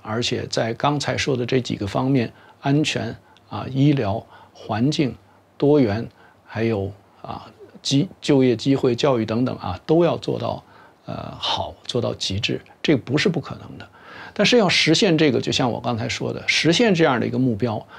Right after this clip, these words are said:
再加上有一个宏观的要求，要这个地方的人口和经济活动量更大的话，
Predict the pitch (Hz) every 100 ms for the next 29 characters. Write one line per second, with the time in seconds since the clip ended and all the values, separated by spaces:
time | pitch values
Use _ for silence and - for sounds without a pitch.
0 | - - 190 165 170 165 165 139 104 113
1 | 131 143 127 98 - - _ - - 123
2 | 151 170 185 147 139 143 143 127 120 113
3 | 139 123 120 117 120 113 110 - - -
4 | - 120 143 113 117 151 131 - 123 143
5 | 143 131 101 165 139 180 185 113 - 104